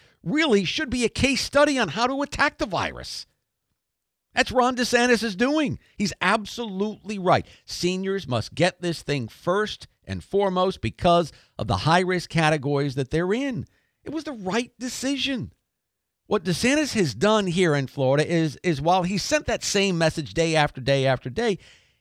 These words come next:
he's also trusted Floridians to make wise decisions. And much to the surprise of my northern friends,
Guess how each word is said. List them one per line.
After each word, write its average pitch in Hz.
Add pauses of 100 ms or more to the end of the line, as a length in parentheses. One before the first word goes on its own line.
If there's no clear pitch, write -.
(160)
he's 240
also 220
trusted 220
Floridians 151 (640)
to 233
make 277 (260)
wise 226
decisions. 151 (640)
And 196
much 233
to 196
the 165
surprise 196
of 147
my 143
northern 147
friends, 202